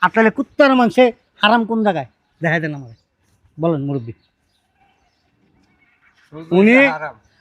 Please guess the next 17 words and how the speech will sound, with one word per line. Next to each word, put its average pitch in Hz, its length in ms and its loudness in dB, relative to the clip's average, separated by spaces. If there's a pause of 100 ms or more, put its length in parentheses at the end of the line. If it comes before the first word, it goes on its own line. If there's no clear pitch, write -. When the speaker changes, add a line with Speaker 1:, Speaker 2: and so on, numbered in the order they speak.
(120)
Speaker 1:
উনি 233 360 4
সুদ 240 260 -2
খায়, 247 160 2
চক্রবর্তী 240 560 0
হারে 233 220 2
সুদ 233 160 -6 (100)
খায়। 233 280 2 (440)
উনি 220 160 2
ব্যবসা 247 380 2
করে, 240 220 0
দেখেন 226 240 0
মাথায় 226 260 0
কি 214 120 -8
সুন্দর 233 280 -4
জান্নাতি 226 440 -4
টুপি 233 220 -6
লাগাইছে, 220 460 -2